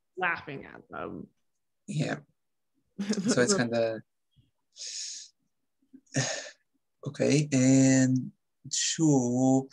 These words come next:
Speaker 2: Senkai Su. Uh, this Shu is like, uh, midair.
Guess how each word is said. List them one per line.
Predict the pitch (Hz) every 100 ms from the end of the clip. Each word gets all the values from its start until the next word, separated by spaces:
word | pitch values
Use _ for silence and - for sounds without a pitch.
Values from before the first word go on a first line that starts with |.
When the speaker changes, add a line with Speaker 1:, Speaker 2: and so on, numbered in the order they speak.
| - - - -
Speaker 2:
Senkai | 139 127 123 117
Su. | 117 - - _ - - _ 139
Uh, | 143 139 139 135 127 -
this | 143 160 -
Shu | - 185 170 156 139
is | 131 123 120 - - - -
like, | 120 117 -
uh, | 117 117 113 117 - _
midair. | 127 123 120 123 165 208